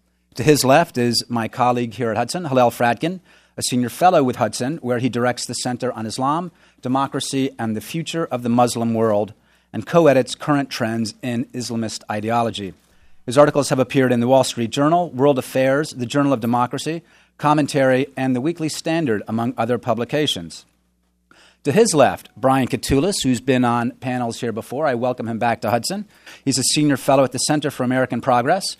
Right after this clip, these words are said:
where he focuses on the Middle East and North Africa, and is co-author of The Prosperity Agenda, What the World Wants from America and What We Need in Return. Uh, with that, I'm going to commence, and I'm going to ask my colleague immediately to my left, Michael Doran,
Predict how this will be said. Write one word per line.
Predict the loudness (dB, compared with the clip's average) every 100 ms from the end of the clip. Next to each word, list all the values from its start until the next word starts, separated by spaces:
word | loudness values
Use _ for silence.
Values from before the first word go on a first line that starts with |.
| -18 -20 -4
where | 0
he |
focuses | 2 2 0 -2 0
on | 0
the | 2
Middle | 2 4
East | 2 2 0
and |
North | 0 2 4
Africa, | 2 2 -2 -2 -2
and | -4
is | -4 0
co-author | 2 6 6 4 -2 0
of | -2 0
The | -4
Prosperity | -2 -2 -4 -4 -2 0 0
Agenda, | 0 0 0 0 -2 _ _ -10
What | -4 -2
the | 0
World | 2 2
Wants | 4 4 2
from | 0
America | -2 2 2 2 2 2 -2
and | -4 -2
What | -2 -2
We | -2 -2 0
Need | 0 0 0 -4 -6
in | -8 -6
Return. | -8 -6 -6 -6 -10 -18 _ _ _
Uh, | -8 -6 -6
with | -6 -4
that, | -2 -2 -4
I'm | -6 -4
going | -4 -6
to | -6
commence, | -6 -4 -4 -4
and | -6
I'm | -4
going | -4 -4
to | -6 -6
ask | -4 -2 -4 -6 -8
my | -8 -8
colleague | -2 0 2 0
immediately | -2 -4 -6
to | -6
my | -4
left, | -2 -2 0
Michael | -2 -2 -4
Doran, | -2 -2 -4